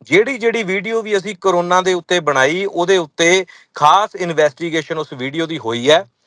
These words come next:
ਮੈਨੂਅਲੀ ਉਹਨੂੰ ਸਰਚ ਕੀਤਾ ਗਿਆ, ਉਹਨੂੰ ਸੁਣਿਆ ਗਿਆ। ਪੰਜਾਬੀ ਉਹਨਾਂ ਦੇ ਜਿਹੜੇ ਨੁਮਾਇੰਦੇ ਹੋਣਗੇ, ਉਹਨਾਂ ਦੇ ਵਰਕਰ ਹੋਣਗੇ, ਉਹਨਾਂ ਨੇ ਸੁਣ ਕੇ ਤੇ ਕੀ, ਮਤਲਬ ਕਿ ਜੇ ਇਹਦੇ ਵਿੱਚ ਕੁਛ ਕੋਵਿਡ ਦੇ ਖਿਲਾਫ ਬੋਲਦੇ ਆ ਤਾਂ ਫਿਰ ਆਪਾਂ ਇਹਨੂੰ ਬੰਦ ਕਰਦੇ ਆ,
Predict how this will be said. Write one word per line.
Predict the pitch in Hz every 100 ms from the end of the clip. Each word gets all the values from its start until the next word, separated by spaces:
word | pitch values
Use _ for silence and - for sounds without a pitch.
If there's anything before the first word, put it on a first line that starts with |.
| _
ਮੈਨੂਅਲੀ | 127 143 160 196 208 214
ਉਹਨੂੰ | 202 190 196
ਸਰਚ | 170 175
ਕੀਤਾ | 190 165 151 160
ਗਿਆ, | 151 156
ਉਹਨੂੰ | 160 170
ਸੁਣਿਆ | 151 131 139 160
ਗਿਆ। | 151 151 156 - _ - _
ਪੰਜਾਬੀ | 160 147 151 147 147 180 180 175 _ -
ਉਹਨਾਂ | 160 170
ਦੇ | 170
ਜਿਹੜੇ | 156 165
ਨੁਮਾਇੰਦੇ | 151 143 135 143 165
ਹੋਣਗੇ, | 151 160 175 165
ਉਹਨਾਂ | 165 165
ਦੇ | 156
ਵਰਕਰ | 139 131 165
ਹੋਣਗੇ, | 151 160 175 170
ਉਹਨਾਂ | 170
ਨੇ | 170
ਸੁਣ | 160 147 151
ਕੇ | - 160 104 _ _ _
ਤੇ | 180 165 -
ਕੀ, | 196 202 170
ਮਤਲਬ | 165 160 170 170 -
ਕਿ | 165
ਜੇ | 160 170
ਇਹਦੇ | 170 170 175
ਵਿੱਚ | 170
ਕੁਛ | 165 165 170 160 - _ -
ਕੋਵਿਡ | 165 160 175
ਦੇ | 180
ਖਿਲਾਫ | 175 143 139 170 165
ਬੋਲਦੇ | 170 160 175
ਆ | 151 - _ -
ਤਾਂ | 170
ਫਿਰ | 165 170
ਆਪਾਂ | 170 175
ਇਹਨੂੰ | 175 180
ਬੰਦ | 147 143
ਕਰਦੇ | 143 143 127
ਆ, | 131